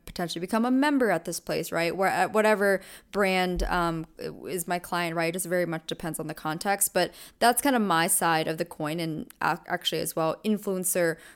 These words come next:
relations and influencer partnerships was actually a big thing that I did at my role, um,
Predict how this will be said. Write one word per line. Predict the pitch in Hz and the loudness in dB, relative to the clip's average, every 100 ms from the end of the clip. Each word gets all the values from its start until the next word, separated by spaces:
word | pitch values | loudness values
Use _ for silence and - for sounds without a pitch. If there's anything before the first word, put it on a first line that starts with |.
| - | -2
relations | 208 247 262 214 156 151 | 4 4 4 0 -2 -6
and | - 180 - | -6 -6 -6
influencer | 180 180 180 214 208 | -6 -4 -4 -4 -2
partnerships | 262 269 208 - 147 - | 0 0 -2 -2 -4 -4
was | 170 | -2
actually | 175 175 - 175 | -2 -2 -2 -2
a | |
big | 165 180 170 | 0 -2 -2
thing | 175 170 | -4 -2
that | 165 - | -2 0
I | 165 | -2
did | 165 170 165 165 - - _ - | -2 2 2 2 -4 -20 _ -2
at | 190 180 - - - | 2 2 0 -10 -4
my | 185 170 | 0 0
role, | 170 175 170 165 - | 2 4 4 2 -2
um, | - 165 160 156 | -4 -4 -4 -6